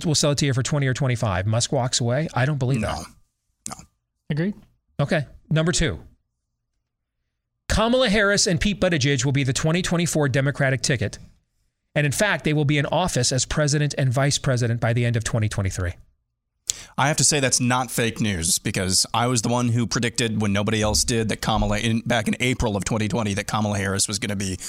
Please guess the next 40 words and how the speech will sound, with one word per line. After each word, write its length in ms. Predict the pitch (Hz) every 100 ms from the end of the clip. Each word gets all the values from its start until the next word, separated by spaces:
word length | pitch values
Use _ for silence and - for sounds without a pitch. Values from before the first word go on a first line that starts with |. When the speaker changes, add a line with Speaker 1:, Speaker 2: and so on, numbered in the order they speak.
| - - -
Speaker 2:
Joe 160 | 117
Biden's 360 | 98 90 90 101
running 220 | 85 85
mate. 240 | 71 -
So 100 | -
I, 180 | 95 104 -
I 140 | 117
have 140 | 104 -
to 60 |
say 140 | - -
that's 200 | - -
not 140 | -
fake 180 | - -
news. 240 | - - - _ _ _ _ _ _ _ _ _ _ - -
Speaker 3:
I 140 | 170
think 260 | - 151 -
that's, 640 | 131 120 - - - -
uh, 480 | 147 135 123 120 117
fake 400 | - - 135 -
news. 240 | 139 120 117
I 60 |
think 240 | - 131 -
parts 380 | - 131 -
of 120 | 131 123
that, 340 | 123 117 -
uh, 160 | 127 120 -
could 200 | 143 123
be 120 | 123
true, 360 | - 143 120 117
but 240 | 127 123
I, 340 | 123 120 113 - - _ _ _ _ - -
I 60 |
do 160 | 120 127
not 220 | 117 113
think 240 | - 117 127
it 100 | 117
is 140 | 117
going 260 | - 117 117
to 60 |
be. 260 | 117 113